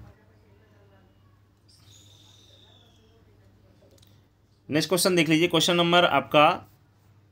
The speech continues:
नौ हो गया था, दसवाँ क्वेश्चन आप लेके देखिए, दसवाँ क्वेश्चन,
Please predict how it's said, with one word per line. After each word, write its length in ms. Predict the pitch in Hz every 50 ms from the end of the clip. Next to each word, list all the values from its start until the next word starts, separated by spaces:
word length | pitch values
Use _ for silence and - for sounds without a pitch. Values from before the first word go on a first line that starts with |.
| _ _ _ _ _ _ _ _ _ _ _ _ _ _ _ _ _ _ _ _ _ _ _ _ _ -
नौ 140 | 127 143 151
हो 100 | 156 147
गया 140 | 139 143 139
था, 100 | 143 160
दसवाँ 340 | 160 139 131 127 131 160 165
क्वेश्चन 300 | 151 151 143 143 151 139
आप 160 | 139 127 -
लेके 140 | 135 131 127
देखिए, 320 | 120 123 113 127 147 147 - - _ -
दसवाँ 1120 | 120 127 139 143 143 - - - - - _ _ _ _ _ _ _ _ _ - 110 104 98 98
क्वेश्चन, 280 | - 65 - - -